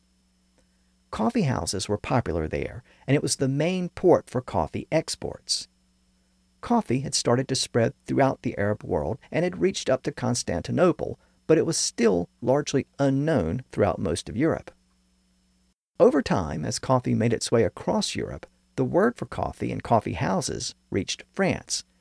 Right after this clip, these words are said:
where it produced the word café, a French version of the same word.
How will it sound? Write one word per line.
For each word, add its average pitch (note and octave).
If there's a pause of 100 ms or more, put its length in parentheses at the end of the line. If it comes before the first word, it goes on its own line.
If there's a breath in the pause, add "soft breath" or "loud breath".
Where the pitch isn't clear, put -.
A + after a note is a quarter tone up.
(220)
where C3+
it -
produced A2+
the C3+
word F#2+ (160)
café, - (580)
a A#2+
French -
version -
of -
the D3
same C#2
word. G2+